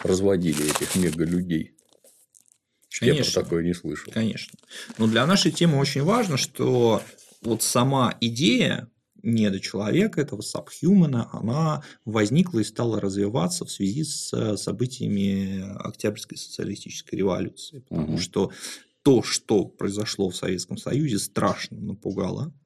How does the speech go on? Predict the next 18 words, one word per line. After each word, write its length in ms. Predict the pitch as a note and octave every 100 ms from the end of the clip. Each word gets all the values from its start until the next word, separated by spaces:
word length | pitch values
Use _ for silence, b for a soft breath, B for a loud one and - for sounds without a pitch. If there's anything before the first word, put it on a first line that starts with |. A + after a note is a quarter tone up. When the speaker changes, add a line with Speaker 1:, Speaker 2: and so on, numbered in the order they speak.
| _ _ B2
Speaker 2:
э, 40 | G#2+ G#2 G#2 G2+ G#2 G#2 - B B B B -
реакционеров, 880 | G#2+ G#2 - A2 A2 F2+ - - -
э, 60 | - - - -
всех 220 | - - -
стран 380 | - D3+ E3+ G#2
за 140 | F#2
океаном 440 | F#2+ F#2 F2+ F#2
в 80 | F#2+
том 160 | - F#2
числе. 560 | - - G2 G2 D#3 - B B B B -
А, 180 | - -
а 140 | A#2
понятно, 420 | - B2 C#3+ C#3+
что 460 | A2 - B2 B2 A2
значительная 460 | G2+ - - - F2+
часть 280 | - - E3+
этих 240 | - -
людей, 560 | G#2+ A2+ F#3 C4+ A#3+